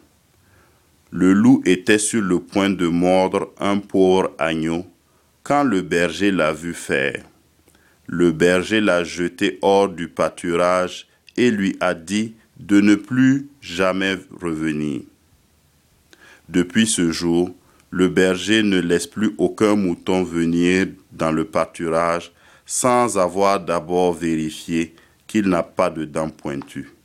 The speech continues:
Moralité. Les choses ne sont pas toujours ce qu'elles semblent.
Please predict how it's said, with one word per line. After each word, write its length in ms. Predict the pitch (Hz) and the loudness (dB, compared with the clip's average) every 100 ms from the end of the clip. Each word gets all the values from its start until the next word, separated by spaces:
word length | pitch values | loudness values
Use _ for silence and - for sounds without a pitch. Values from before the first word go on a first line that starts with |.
| _ _ _ _ _ _ - | _ _ _ _ _ _ -6
Moralité. 840 | 87 87 85 82 80 - 80 - - _ _ _ _ - | 0 2 2 0 -4 -4 -4 -4 -14 _ _ _ _ -4
Les 220 | 87 90 | 0 0
choses 380 | - 113 117 104 | 2 4 4 4
ne 120 | 90 | 0
sont 300 | - 92 87 | 0 -2 -2
pas 220 | - 95 | 0 -2
toujours 540 | - 87 80 85 85 | -2 -10 -8 -6 -6
ce 140 | 85 71 | -6 -8
qu'elles 320 | - 78 73 | -6 -6 -2
semblent. 440 | - 80 71 67 | -4 -4 -6 -8